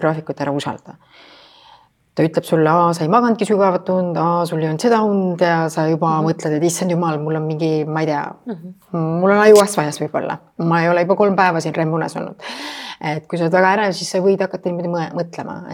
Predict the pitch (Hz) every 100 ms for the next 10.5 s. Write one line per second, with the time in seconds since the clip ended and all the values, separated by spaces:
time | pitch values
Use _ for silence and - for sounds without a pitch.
0 | 156 156 _ 170 175 175 170 165 170 -
1 | _ - - - - 170 170 220 285 -
2 | 202 180 160 156 - - 233 269 277 277
3 | - 165 160 180 202 196 180 170 175 170
4 | 170 - 170 139 147 123 - - - _
5 | _ _ 180 185 - 180 175 160 156 151
6 | 139 - - _ _ _ _ _ - -
7 | - 220 240 233 208 233 185 165 170 180
8 | - 196 185 165 170 165 170 - 156 156
9 | 160 170 180 170 196 254 - 226 226 208
10 | - 190 185 165 156